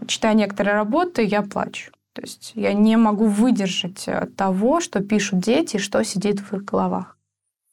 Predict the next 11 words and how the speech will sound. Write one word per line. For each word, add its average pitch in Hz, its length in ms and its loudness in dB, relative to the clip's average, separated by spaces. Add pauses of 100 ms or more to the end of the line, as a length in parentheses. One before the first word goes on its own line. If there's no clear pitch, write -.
(160)
Одной 220 420 2
из 214 120 0
самых, 202 500 -2
э, 196 240 0
таких 196 440 -6
впечатляющих 208 920 -2
для 214 140 4
меня 220 300 4
лично 185 420 -8
была 196 680 -2
работа, 320 460 0